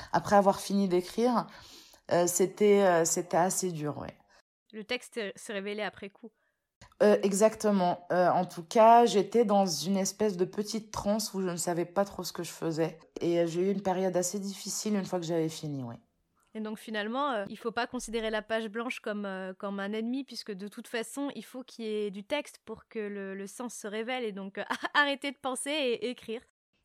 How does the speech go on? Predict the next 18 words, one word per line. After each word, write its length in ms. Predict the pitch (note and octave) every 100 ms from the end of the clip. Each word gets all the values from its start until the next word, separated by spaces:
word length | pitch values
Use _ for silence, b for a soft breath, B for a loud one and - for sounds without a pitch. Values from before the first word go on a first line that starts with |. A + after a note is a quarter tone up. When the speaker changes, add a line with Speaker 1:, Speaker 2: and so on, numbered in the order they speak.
| -
Speaker 1:
Oui, 240 | G#3+ A#3 A#3
je 140 | -
pense 220 | A#3 A#3
qu'il 120 | A#3
faut 140 | A3 G#3+
pas, 420 | G#3+ A#3+ B3+ B3+ A3+
euh, 60 | -
exiger 720 | A3 G#3 G#3+ A3 A3+ A3 A3+
trop 500 | - - A#3+ A#3+ A#3+ b b b
de 100 | F3+
la 160 | F3+ F3+
page 320 | F#3 F3+ D#3+
blanche. 460 | D#3+ D#3+ E3 - - _ b b b b -
<laughs> 60 | G3 - G#3+ E3+ C#3+ B B B B
Speaker 2:
Bah, 100 | A#3+
merci 300 | C4+ E4 D#4+
beaucoup, 340 | C4+ C#4+ D4+
Dima. 380 | C4 B3+ A#3+ C4+